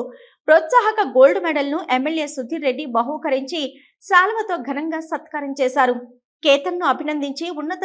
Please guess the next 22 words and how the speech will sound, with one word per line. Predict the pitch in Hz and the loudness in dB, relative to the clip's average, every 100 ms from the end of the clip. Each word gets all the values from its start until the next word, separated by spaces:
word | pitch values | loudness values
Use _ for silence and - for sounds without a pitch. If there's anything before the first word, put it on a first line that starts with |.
| 359 | -8
చదువులకు | 320 269 302 302 294 277 | -6 -6 -6 -8 -8 -6
సహకారం | 269 262 285 311 269 254 | -6 -6 -4 -4 -4 -6
అందిస్తామని | 262 269 269 262 262 311 | -8 -4 -4 -2 -6 -6
హామీ | 262 254 269 254 | -4 -2 -4 -4
ఇచ్చారు. | 285 247 254 254 - _ - 262 | 2 4 2 -2 -14 _ -2 0
అదేవిధంగా | 285 370 427 415 359 381 311 | 0 0 0 0 0 -2 -2
మున్సిపాలిటీలోని | 311 320 381 349 330 311 302 349 294 | -8 -4 -4 -4 -4 -6 -6 -6 -2
నాలుగు | 254 311 311 269 | -2 -4 -6 -6
మండలాల్లోనూ | 262 311 294 294 277 339 262 - - _ - | -6 -4 -4 -2 -2 -2 -4 -6 -20 _ 0
ప్రథమ, | 294 359 392 302 | 0 0 -6 -6
ద్వితీయ, | 294 302 302 311 311 | -12 -10 -8 -8 -8
తృతీయ | 277 285 311 311 | -12 -10 -12 -8
స్థానాల్లో | 285 262 262 277 311 - | -6 -4 -4 -4 -4 -4
అత్యధిక | 233 302 302 294 269 | -6 -6 -12 -8 -6
మార్కులు | 247 254 277 285 | -6 -6 -8 -6
సాధించిన | 294 277 277 277 269 220 | -2 -2 -6 -12 -12 -12
విద్యార్థులకు | 220 240 226 - - 370 523 - _ _ _ _ _ _ - | -8 -6 -6 -6 -2 0 0 -2 _ _ _ _ _ _ 2
మెడల్స్ | 311 339 480 480 | 6 6 4 0
ను | 403 240 | 2 2
బహూకరించి | 269 311 349 311 302 392 415 | 2 0 0 -2 -4 -4 2
శాల్వతో | 302 302 330 302 277 | 0 0 -6 -8 -6
సత్కరించి | 269 - 302 311 285 | -8 -6 -8 -8 -8